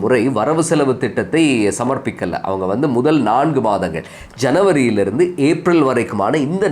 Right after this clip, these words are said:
நான்கு மாதங்களுக்கான ஒரு இடைக்கால கணக்கறிக்கை ஒன்றை தான் பாராளுமன்றத்திலே சமர்ப்பித்திருந்தார்கள். பிமல் ரத்நாயக்க இதுல மேலதிகமான விவரங்களை பாராளுமன்றத்துக்கு கொடுத்திருந்தார். ஒட்டுமொத்தமான மதிப்பீடு படி பார்க்கல நேரத்துல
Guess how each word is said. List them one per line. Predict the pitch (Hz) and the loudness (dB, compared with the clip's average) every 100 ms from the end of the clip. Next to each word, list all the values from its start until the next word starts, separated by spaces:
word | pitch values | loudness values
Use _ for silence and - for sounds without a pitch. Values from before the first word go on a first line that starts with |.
| 104 | 0
நான்கு | 110 170 208 190 | 0 0 0 0
மாதங்களுக்கான | 135 120 110 98 92 92 78 90 196 - - - | 0 0 -2 -2 -6 -8 -8 -4 -4 -6 -12 0
ஒரு | 185 151 | 2 4
இடைக்கால | 165 233 233 202 175 - | 4 2 2 2 2 0
கணக்கறிக்கை | 127 196 196 185 151 151 131 | -2 0 0 0 0 2 2
ஒன்றை | 113 107 | 2 0
தான் | 120 175 180 139 | 0 -2 -2 -2
பாராளுமன்றத்திலே | 127 135 131 110 98 92 110 170 - | 0 2 0 0 -2 -2 0 0 0
சமர்ப்பித்திருந்தார்கள். | 104 117 120 104 - 92 82 82 85 196 - - - | -4 -2 -2 -4 -4 -4 -2 -2 0 0 0 -12 -2
பிமல் | 147 208 208 165 135 | 0 2 2 2 0
ரத்நாயக்க | 135 165 123 110 175 135 | 0 0 0 0 0 2
இதுல | 123 113 | 2 2
மேலதிகமான | 120 117 110 107 101 92 | 2 2 0 0 -2 -2
விவரங்களை | 101 135 123 95 135 | 0 0 0 0 -2
பாராளுமன்றத்துக்கு | 156 95 117 117 104 92 92 92 92 170 123 95 92 | -2 -2 0 0 -2 -2 -4 -6 -2 2 2 2 0
கொடுத்திருந்தார். | 101 92 98 87 76 90 117 | -2 -2 -4 -4 -4 -4 -6
ஒட்டுமொத்தமான | - 262 233 220 202 180 160 139 113 98 92 98 | -4 -2 0 0 2 2 2 2 2 0 0 0
மதிப்பீடு | 156 165 170 143 135 113 101 - | -2 0 0 2 4 4 2 2
படி | 98 90 92 | -2 -2 -2
பார்க்கல | 98 95 95 95 | -4 -4 -4 -4
நேரத்துல | 90 160 | 0 0